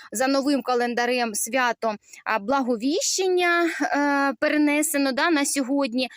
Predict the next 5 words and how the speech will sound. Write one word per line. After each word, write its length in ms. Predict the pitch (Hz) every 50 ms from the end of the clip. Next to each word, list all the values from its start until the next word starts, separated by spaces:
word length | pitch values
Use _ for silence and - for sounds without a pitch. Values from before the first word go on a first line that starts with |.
| - - - - _ _
то 280 | - 320 349 370 - -
вирішила 520 | 220 294 285 277 262 - 277 254 247 240
сьогодні 460 | - - 240 226 262 247 196 233 233
не 220 | 226 247 269 277 254
працювати, 800 | - - 220 - - - 220 196 220 262 294 370 523 - -